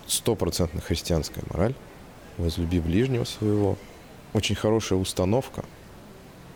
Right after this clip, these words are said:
а, которая, это как бы,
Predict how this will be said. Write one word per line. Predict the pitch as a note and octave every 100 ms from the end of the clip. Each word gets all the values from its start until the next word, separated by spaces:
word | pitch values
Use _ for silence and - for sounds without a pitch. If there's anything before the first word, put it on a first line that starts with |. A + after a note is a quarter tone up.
| - - - - - - - - - -
а, | F#2 E2+ D#2+ D#2 -
которая, | - A2 A#2+ A#2 A2 - - - - - -
это | - G#2
как | G2 A2+
бы, | G#2 G#2+